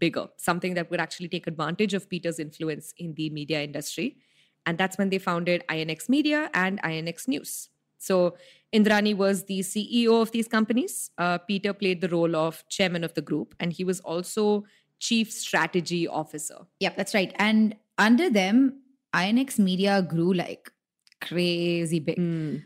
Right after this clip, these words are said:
Speaker 2: So in two thousand six, which was the time of the company's incorporation, uh, we've seen the documentation for this, the incorporation documents, and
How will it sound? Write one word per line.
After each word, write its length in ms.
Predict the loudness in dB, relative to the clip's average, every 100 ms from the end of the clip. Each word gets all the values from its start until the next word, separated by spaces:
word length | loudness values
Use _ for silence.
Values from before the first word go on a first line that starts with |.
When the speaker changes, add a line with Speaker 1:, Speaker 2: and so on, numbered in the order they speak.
| -8
Speaker 2:
So 320 | 0 4 4
in 200 | 6 4
two 120 | 6
thousand 300 | 4 2 0
six, 320 | -2 -2 -2
which 180 | -4 -2
was 140 | -2 -2
the 80 |
time 240 | -2 0 0
of 120 | -2
the 180 | -2 -2
company's 500 | -2 -6 -2 -2 -2
incorporation, 960 | -4 -6 -6 -6 -8 -6 -2 0 0 0
uh, 180 | 0 0 0
we've 160 | -2
seen 280 | 0 0 2
the 60 | 2
documentation 840 | 0 -2 -2 -2 0 -4 -6 -6
for 120 | -8
this, 200 | -6 -6
the 80 | -6
incorporation 460 | -6 -4 -2 0 0
documents, 480 | 0 0 0 0 -2
and 240 | -2 -2